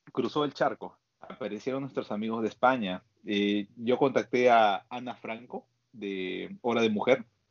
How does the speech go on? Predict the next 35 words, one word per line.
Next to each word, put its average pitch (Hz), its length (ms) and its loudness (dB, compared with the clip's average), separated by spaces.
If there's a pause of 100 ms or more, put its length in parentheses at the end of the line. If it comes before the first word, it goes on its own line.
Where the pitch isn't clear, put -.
(520)
y 127 140 0
la 110 120 6
agregué 107 300 6
al 131 120 6
grupo 131 340 -2
también, 110 380 -6
Ana 127 260 -4
con 107 200 -6
sus, - 360 -10 (480)
con 104 160 -4
sus 107 140 -2
apreciaciones, 120 1120 2
y, 85 460 -10
y, 107 340 -2
y 107 60 4
me 107 160 6
parece 139 320 4
muy 165 140 2
interesante 135 580 4
también 127 360 -2
el 117 120 -8
mundo 135 340 -2
de 135 80 6
relojes, 120 460 0
que 110 140 -4
no 135 120 -4
es 180 140 -4
solo 180 260 0
para 143 200 4
hombres, 156 280 -6
también 123 320 -8
es 131 80 -16
para 104 220 0
mujeres. 117 560 -6
Entonces, 123 400 -10